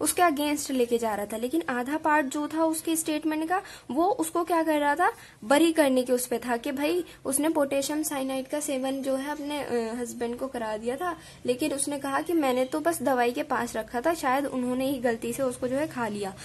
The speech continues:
तो इस चीज़ पे जो है उसने इसके statement को Supreme Court ने admission नहीं माना था। ठीक, फिर उसके बाद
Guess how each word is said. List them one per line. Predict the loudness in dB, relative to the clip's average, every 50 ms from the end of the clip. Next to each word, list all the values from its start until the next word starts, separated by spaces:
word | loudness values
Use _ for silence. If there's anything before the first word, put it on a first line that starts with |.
| -14 -10 -4 0
तो | 2
इस | 2 2 2 2
चीज़ | 2 0 0 0
पे | -2 -2 0
जो | 2 2 2
है | 2 2 2 2 2 0
उसने | 0 0 0 0 0 -2 -2 -2
इसके | -2 -2 -4 -6 -8 -12 -20 -12 -6 -2 0 0 0 0 0 -2 -6 -12 -18 -16 -8 0 2
statement | 2 4 4 2 0 0 0 0 0 0 0
को | 0 0 0
Supreme | 0 -2 -2 -2 -2 -2 -2
Court | 0 0 0 0 0 0
ने | 0 0 0
admission | 0 0 0 -2 -2 -2 -2 0
नहीं | 0 0 -2 -2 -4
माना | -4 -4 -6 -6 -6 -8
था। | -8 -8 -10 -10 -12 -14 -14 -14 -14 -14 -8 -4
ठीक, | -2 -2 -2 -2
फिर | -4 -6 -2 0 0 2
उसके | 2 0 0 0
बाद | 0 2 2 2 2 0 -2